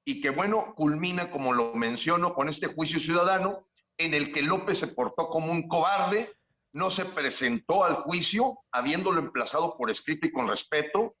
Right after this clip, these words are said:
o no mandó a ningún apoderado, y mucho menos alguien de su gabinete.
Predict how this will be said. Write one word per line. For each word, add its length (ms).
o 240
no 140
mandó 320
a 40
ningún 340
apoderado, 720
y 80
mucho 360
menos 340
alguien 240
de 80
su 160
gabinete. 640